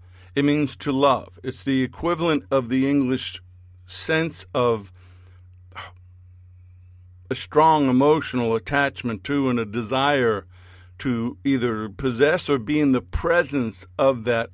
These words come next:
object, of that person. So it's an active word, to love. It's the love between parents and their children. It, it makes its first appearance in the Bible in Genesis twenty-two two, when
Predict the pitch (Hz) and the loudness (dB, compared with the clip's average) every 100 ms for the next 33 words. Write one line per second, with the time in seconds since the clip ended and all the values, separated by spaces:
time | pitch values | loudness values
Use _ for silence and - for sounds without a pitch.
0 | - 127 117 113 107 - - 151 147 120 | -2 -2 -2 -4 -6 -8 0 2 2 0
1 | 117 107 - 120 - - - - - - | -4 -4 -6 -6 -6 -16 -20 -20 -20 -20
2 | - - - 165 165 175 180 - 175 175 | -20 -20 -8 -4 -2 -2 -6 -4 -2 -2
3 | - 143 120 107 110 95 - - - - | -4 -6 -8 -8 -10 -12 -18 -20 -20 -20
4 | - - - - 185 156 151 135 - - | -20 -20 -18 -10 -6 0 0 0 -4 -20
5 | - - - - - - - - - - | -20 -20 -20 -20 -20 -20 -20 -20 -20 -6
6 | 147 - 165 151 165 135 151 - 151 139 | -4 -2 0 6 4 4 -6 -2 0 2
7 | 127 143 135 120 - 120 113 98 - 127 | 2 0 2 0 -4 -4 -4 -6 -4 -2
8 | 107 - - - - - - 131 - - | -2 -6 -20 -20 -20 -12 -8 -8 -8 -14
9 | - 147 147 160 147 - 123 - 170 151 | -4 -2 0 -2 -4 -6 -6 -4 2 2
10 | - 131 117 147 139 123 - - - 151 | 2 -8 -2 2 2 2 -4 -18 -8 -2
11 | 160 165 117 120 123 131 131 110 127 127 | 0 0 2 2 2 0 0 0 -2 -2
12 | - 127 - 135 131 135 - 127 113 - | -4 -6 -6 -2 0 0 -2 -6 -4 -4
13 | 139 113 127 - - - - - - - | -2 -2 -6 -10 -20 -20 -20 -20 -20 -20
14 | - - - 131 127 120 | -20 -16 -2 2 4 2